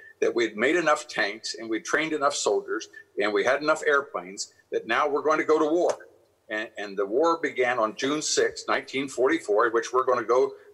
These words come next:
hit the beaches. And if they hit us, if they destroy us, then, uh, it'll take another three or four years it, it, to come back, if at all. And so, uh, when, when, when they hit the beaches in Normandy, the churches of Britain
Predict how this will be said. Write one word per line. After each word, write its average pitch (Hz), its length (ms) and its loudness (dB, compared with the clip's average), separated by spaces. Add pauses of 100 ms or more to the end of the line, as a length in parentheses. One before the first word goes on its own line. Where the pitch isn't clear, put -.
hit - 280 -2
the 175 60 -2
beaches. 151 520 -2 (300)
And 123 300 0 (100)
if 117 200 2
they 139 220 4
hit 220 220 2
us, 151 360 0
if - 160 -4
they 135 120 2
destroy 196 500 0
us, - 160 -8 (320)
then, 143 320 2
uh, 123 180 2 (640)
it'll 131 160 2
take 147 180 2
another 135 240 2
three 147 160 0
or 139 100 2
four 135 200 2
years 156 340 -2
it, 151 140 2 (100)
it, - 300 -12
to 120 140 2
come 135 200 0
back, 147 340 2
if 131 140 0
at 123 80 2
all. 135 320 4 (500)
And 98 200 -6
so, 113 560 4
uh, 113 680 -4
when, 107 140 2
when, 101 420 -2
when 101 160 2
they 101 200 4
hit 151 220 2
the 131 80 2
beaches 151 360 0
in 139 140 2
Normandy, 113 440 2 (140)
the 113 80 -10
churches - 640 -2 (100)
of - 280 -2
Britain - 360 -2